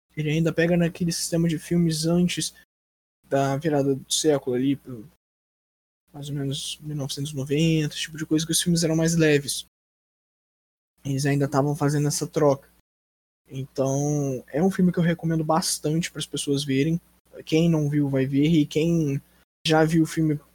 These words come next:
vê de novo, porque esse filme realmente merece ser visto algumas centenas de milhares de vezes, como, por exemplo, eu faço. Eu viro e mexo quando não tem nada pra fazer, eu pego alguns filmes desses antigos que eu gostava.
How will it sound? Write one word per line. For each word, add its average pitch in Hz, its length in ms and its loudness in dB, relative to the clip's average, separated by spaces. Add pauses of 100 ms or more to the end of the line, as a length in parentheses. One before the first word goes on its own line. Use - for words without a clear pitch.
(380)
vê 156 220 6
de 160 120 4
novo, 151 320 0
porque 147 560 0
esse - 180 -4
filme 160 240 -2
realmente 160 520 0
merece 156 420 0
ser 147 200 -2
visto 156 260 -2
algumas 160 300 0
centenas 156 420 -2
de 156 60 -2
milhares 139 320 0
de 143 100 -6
vezes, 139 360 -2
como, 131 200 -10
por 131 160 -6
exemplo, 135 280 -4
eu 127 40 -2
faço. - 520 -2 (520)
Eu 131 100 -14
viro 147 160 0
e 170 40 2
mexo 160 200 0
quando 156 140 -8
não 147 60 -6
tem 156 120 -4
nada 143 180 -4
pra - 140 -20
fazer, 139 360 -2
eu 147 380 0 (320)
pego 147 280 10
alguns 143 300 0
filmes 143 280 -2
desses 139 360 -4
antigos 143 520 -4
que - 100 -10
eu 143 60 -4
gostava. 143 640 0